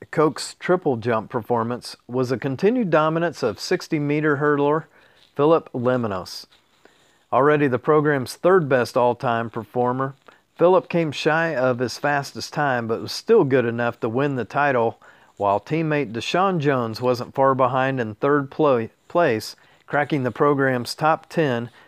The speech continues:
best hurdle time. Heartbreak City occurred in the weight throw, with Philip Barnett not only breaking his own school record on the first throw of the event, but also broke the meet record in the process.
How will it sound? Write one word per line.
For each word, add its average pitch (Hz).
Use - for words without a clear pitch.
best 123
hurdle 120
time. 98
Heartbreak 175
City 143
occurred 151
in 143
the 135
weight 147
throw, 156
with 131
Philip 147
Barnett 131
not 143
only 180
breaking 160
his 127
own 214
school 135
record 120
on 120
the 117
first 123
throw 117
of 120
the 117
event, 127
but 117
also 190
broke 175
the 160
meet 175
record 123
in 143
the 147
process. 160